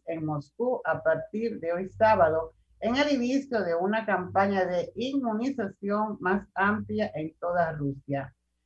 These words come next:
Moscú, que actualmente registra cerca de un cuarto de las nuevas infecciones diarias en el país, abrió setenta centros de vacunación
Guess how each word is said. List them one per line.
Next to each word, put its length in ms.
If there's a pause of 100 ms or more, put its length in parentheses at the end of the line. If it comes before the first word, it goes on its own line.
(140)
Moscú, 680
que 80
actualmente 760
registra 680 (140)
cerca 480
de 220
un 260
cuarto 540
de 80
las 160
nuevas 560
infecciones 840 (100)
diarias 580 (160)
en 160
el 140
país, 480 (480)
abrió 500
setenta 760
centros 540
de 120
vacunación 960